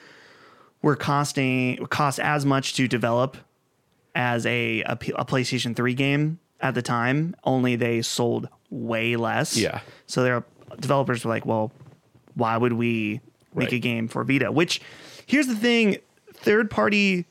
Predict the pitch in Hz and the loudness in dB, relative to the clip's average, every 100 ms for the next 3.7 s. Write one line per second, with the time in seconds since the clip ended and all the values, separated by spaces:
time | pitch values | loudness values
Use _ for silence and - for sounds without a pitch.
0 | - 151 139 143 170 170 170 127 123 120 | 0 4 4 4 2 2 2 0 0 0
1 | 123 123 120 123 117 113 - 120 117 143 | 2 2 2 2 0 -2 -4 0 2 0
2 | 175 - 131 85 - 175 - - _ 185 | -2 -8 -10 -6 2 2 2 -4 _ 2
3 | 208 - 170 180 214 214 220 | 2 4 2 2 2 2 2